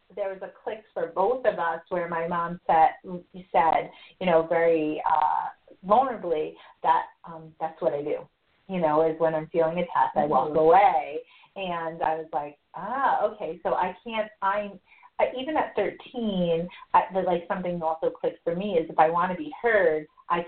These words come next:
Speaker 1: can't be so aggressive in the way I talk with my mom.
Speaker 2: Wow.
Speaker 1: You know, so I think that there, and I don't know that I could have put that into the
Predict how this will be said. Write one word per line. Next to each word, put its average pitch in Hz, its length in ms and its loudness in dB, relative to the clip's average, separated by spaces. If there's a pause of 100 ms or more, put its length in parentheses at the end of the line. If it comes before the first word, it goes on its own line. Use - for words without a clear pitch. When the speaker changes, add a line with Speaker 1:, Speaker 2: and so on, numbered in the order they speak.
(120)
Speaker 1:
can't 170 320 -8 (520)
be 170 320 -8
so 156 200 6
aggressive 151 600 -2
in - 120 -4
the 151 40 -6
way 139 140 -6
I 143 220 0
talk - 200 -2
with - 120 -10
my - 100 -4
mom. - 180 -10 (300)
Speaker 2:
Wow. 185 640 -6
Speaker 1:
You 190 100 2
know, 170 280 6
so 233 80 4
I 214 140 4
think 262 240 -12
that 233 180 0
there, 196 240 0 (420)
and 233 120 -4
I 233 100 -2
don't 247 340 -2
know 196 240 -12
that 170 140 -10
I 165 200 -10
could 160 100 -10
have 139 120 -10 (540)
put - 240 -8
that 165 400 0
into 165 200 -12 (120)
the 151 280 -6